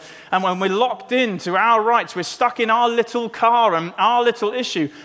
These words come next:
I hope today I've led you up the mountain to say, "It's a bit bigger up here, folks."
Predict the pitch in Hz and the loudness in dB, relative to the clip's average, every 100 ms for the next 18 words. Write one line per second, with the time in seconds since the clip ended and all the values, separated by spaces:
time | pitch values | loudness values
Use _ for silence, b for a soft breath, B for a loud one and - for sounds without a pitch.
0 | B 208 196 262 262 240 233 220 208 214 | B -2 2 0 0 0 4 4 2 2
1 | 233 233 240 233 202 247 233 196 196 202 | 0 2 -2 0 0 0 0 -6 -8 2
2 | 233 226 B 269 - 247 302 262 330 262 | 2 2 B -2 0 0 0 0 2 2
3 | 185 147 170 147 156 110 - - | 2 0 -2 0 -2 -2 -10 -14